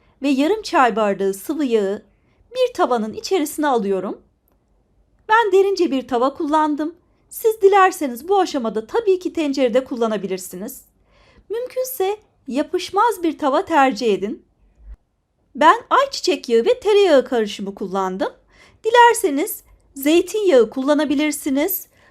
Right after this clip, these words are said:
Fındık yağı da çok yakışacaktır. Üç su bardağı irmiği yağların üzerine ekliyorum. Dışarıda satılan bir paket irmiğe karşılık gelen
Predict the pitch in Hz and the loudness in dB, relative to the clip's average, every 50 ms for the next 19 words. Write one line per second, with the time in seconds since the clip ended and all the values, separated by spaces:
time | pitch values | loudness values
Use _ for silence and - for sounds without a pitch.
0 | _ _ _ - - 453 453 453 494 508 508 - 330 320 285 262 208 285 415 571 | _ _ _ 2 2 2 6 6 6 4 6 2 2 4 4 6 6 4 2 2
1 | - - 440 453 453 - 277 277 - - 240 214 202 214 202 185 190 - - 294 | 2 2 2 2 2 2 -2 -4 -2 -2 -4 -2 0 0 0 0 0 -4 -6 -6
2 | 494 - - _ _ _ _ _ _ _ _ - 640 719 - - - - 381 339 | -6 -6 -8 _ _ _ _ _ _ _ _ -20 -16 -10 -8 -4 -2 0 2 4
3 | 381 302 277 254 226 175 196 214 220 254 320 415 466 - _ - 508 508 466 381 | 6 6 6 6 4 2 2 4 4 4 2 2 -4 -10 _ -2 0 0 0 0
4 | 339 262 226 202 208 247 320 392 - - - _ _ _ 403 453 480 453 427 359 | -2 -2 -2 -2 -2 -2 -2 -4 -8 -12 -20 _ _ _ 6 8 8 8 8 6
5 | 330 269 254 247 247 320 403 359 392 359 311 320 359 349 311 302 - - 269 247 | 4 2 0 0 -4 -4 2 2 2 2 2 0 0 0 0 -2 -4 -4 -2 -2
6 | 202 190 175 - - - - _ _ _ _ _ _ - 480 - - 480 415 349 | 0 0 -2 -4 -10 -18 -20 _ _ _ _ _ _ -2 0 2 4 2 2 2
7 | 233 269 277 - - 440 466 - 320 269 220 233 262 392 466 - _ _ _ _ | 2 0 -2 0 0 -2 0 0 2 2 4 4 2 0 -4 -10 _ _ _ _
8 | - 233 370 494 554 523 - - 359 294 - - 269 320 381 - - - _ - | -12 -8 -6 -4 -4 -4 -2 -2 -2 -2 0 -2 -2 -4 -4 -6 -16 -18 _ -2
9 | 277 294 294 294 294 311 349 415 - - 330 285 254 240 - - 220 220 226 - | -2 0 0 0 0 0 0 0 0 2 2 2 2 2 0 -4 -6 -6 -6 -6
10 | - 220 214 208 190 247 311 359 - | -6 -4 -2 -2 0 -2 -2 -4 -8